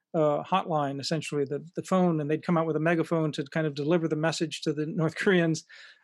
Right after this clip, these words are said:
Um, w-, so we, we, we have a long way to go before we sort of exhaust the kind of risk reduction measures that might be useful. And you have to now think about the submarine capabilities of North Korea, just as we did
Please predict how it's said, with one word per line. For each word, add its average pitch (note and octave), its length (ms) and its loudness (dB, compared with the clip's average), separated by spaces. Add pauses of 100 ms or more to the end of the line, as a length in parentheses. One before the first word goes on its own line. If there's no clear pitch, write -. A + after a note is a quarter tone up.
(100)
Um, F3+ 300 4 (420)
w-, A3+ 100 -4
so A3 140 2
we, A3+ 260 0
we, A3+ 240 -4
we G#3+ 120 4
have G#3 100 2
a F#3+ 40 2
long A3 220 2
way G3 140 4
to F3 120 -2
go D3+ 520 2 (120)
before E3+ 300 2
we D3+ 380 2
sort F3 160 0
of D3 80 0
exhaust D#3 540 2
the - 80 -10
kind D#3+ 320 0
of C#3+ 180 -2 (100)
risk F3+ 300 0
reduction E3 400 0
measures D3+ 300 0
that D#3 100 -2
might E3+ 240 0
be D3+ 80 -2
useful. C#3+ 640 -2 (320)
And E3 80 2
you E3 60 4
have G3+ 140 0
to F3 80 -4
now F#3 160 4
think F#3 180 -2
about D#3 240 0
the - 60 -6
submarine F3 440 0
capabilities D3 760 -2
of C#3 80 -10
North D3+ 200 -4
Korea, D3+ 200 0
just D3+ 200 -4
as C#3+ 120 -6
we D3+ 80 -2
did D3+ 220 0